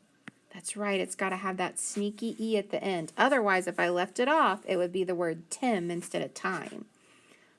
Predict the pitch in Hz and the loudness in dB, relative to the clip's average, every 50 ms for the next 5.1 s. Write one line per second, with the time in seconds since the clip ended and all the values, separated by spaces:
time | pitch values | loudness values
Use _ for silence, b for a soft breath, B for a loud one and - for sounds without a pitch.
0 | b b _ _ - 185 185 185 185 180 175 165 - - - - - - _ _ | b b _ _ -2 0 2 2 2 2 0 0 -4 -8 -14 -18 -18 -18 _ _
1 | _ _ _ _ _ _ _ _ _ _ _ - - - - - - - 233 220 | _ _ _ _ _ _ _ _ _ _ _ -6 -6 -6 -8 -4 2 4 4 4
2 | 214 - - 233 226 220 226 226 240 254 254 285 294 277 269 - 240 240 - - | 4 4 2 2 2 2 2 2 2 2 4 4 2 2 2 0 0 0 -2 -6
3 | - - 269 247 220 220 220 226 B B B B B - 208 226 233 254 294 320 | -6 -4 -2 -2 0 -2 -4 -6 B B B B B -4 -2 0 2 4 2 2
4 | 302 - 240 220 220 214 214 220 - - 220 - - - 190 185 185 180 180 190 | 2 0 0 2 2 2 0 0 -4 -8 -10 -8 -4 -2 0 0 0 0 0 -2
5 | 220 | -4